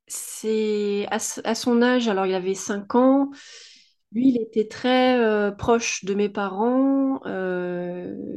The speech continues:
et puis de, de, il était très famille. Enfin, il est toujours très famille.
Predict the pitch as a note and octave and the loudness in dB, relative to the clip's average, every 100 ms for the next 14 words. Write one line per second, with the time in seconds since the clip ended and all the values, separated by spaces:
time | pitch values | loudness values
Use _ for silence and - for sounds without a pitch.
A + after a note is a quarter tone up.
0 | - F#3+ F3+ - A3 A3+ A#3 F#3+ F#3 F3+ | -6 -6 -8 -6 0 4 2 2 2 2
1 | F3 F3 F3+ F3+ F#3+ G3+ A3 - C#4 C4+ | 0 -4 -2 0 0 0 0 0 0 0
2 | G#3 E3 - D#3+ D#3+ F3+ F3+ B3 B3+ G3+ | 0 -2 -2 -2 0 -2 -2 -4 -4 -6
3 | G#3 G3+ A#3+ C4+ | -2 0 2 2